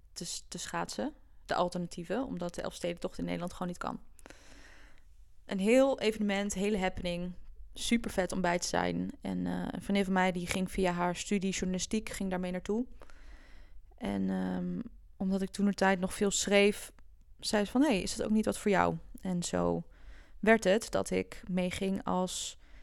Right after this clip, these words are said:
redactielid naar de alternatieve Elfstedentocht. Waar ik, eh, verslag deed van alles wat er gebeurde, waar ik mensen interviewde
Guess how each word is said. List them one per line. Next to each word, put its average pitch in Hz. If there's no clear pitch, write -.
redactielid -
naar 185
de 180
alternatieve -
Elfstedentocht. -
Waar 180
ik, -
eh, 180
verslag -
deed 196
van 190
alles 190
wat 185
er 180
gebeurde, 190
waar 175
ik -
mensen 196
interviewde 180